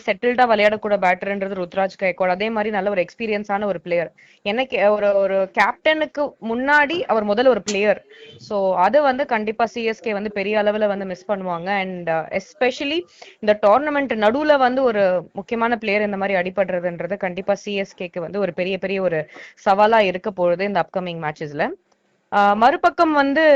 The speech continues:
என்னன்னு பாத்தீங்கன்னா, இப்ப தோனி அவரு உள்ள வர்றது சி எஸ் கேக்கு ஒரு definitely வந்து ஒரு சேஞ்ச் ஆவறதுக்கு ஒரு வாய்ப்புகள் இருக்கு. ஏன்னா, ஆ, நம்ம பார்த்திருக்கோம் வந்து அவரோட லீடர்ஷிப் எபிலிட்டிஸா இருக்கட்டும், அதாவது அவர் வந்து more, ஆ, செலிப்ரேட்டட் ஒரு கேப்டன் அவரு. இந்தியன் டீமுக்கும் சரி, பிரான்சைஸ்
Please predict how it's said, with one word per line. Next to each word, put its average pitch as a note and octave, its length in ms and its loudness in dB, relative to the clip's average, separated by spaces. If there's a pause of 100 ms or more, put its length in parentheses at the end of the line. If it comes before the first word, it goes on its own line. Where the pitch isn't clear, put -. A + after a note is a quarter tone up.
(360)
என்னன்னு G#3 360 -4
பாத்தீங்கன்னா, G3 300 -2
இப்ப A#3 160 -4
தோனி B3+ 400 0
அவரு G3 600 2 (340)
உள்ள A3+ 260 0
வர்றது G#3 400 4 (360)
சி D4 220 -4
எஸ் D#4+ 280 0
கேக்கு D4 200 -2
ஒரு D4 140 2
definitely A3+ 480 0
வந்து A#3 340 0
ஒரு F#3+ 320 2 (140)
சேஞ்ச் C4 260 0
ஆவறதுக்கு A3+ 360 0
ஒரு G3 100 -2
வாய்ப்புகள் F3+ 460 0
இருக்கு. F3+ 300 -6
ஏன்னா, B3 240 2 (320)
ஆ, F#3+ 100 4
நம்ம G3 280 0
பார்த்திருக்கோம் G#3+ 440 2
வந்து G3+ 240 2
அவரோட F3+ 240 2
லீடர்ஷிப் G3 440 -2
எபிலிட்டிஸா F#3 540 -2
இருக்கட்டும், F3 460 -4
அதாவது E3+ 420 -2
அவர் G3 140 4
வந்து A3 400 2
more, C4+ 40 -10 (380)
ஆ, F#3 240 2
செலிப்ரேட்டட் C#4 760 0
ஒரு G3 260 2
கேப்டன் F#3+ 400 0
அவரு. E3 300 -4
இந்தியன் F3+ 300 -6
டீமுக்கும் F#3+ 280 -6
சரி, G#3 340 -4
பிரான்சைஸ் F#3+ 400 -4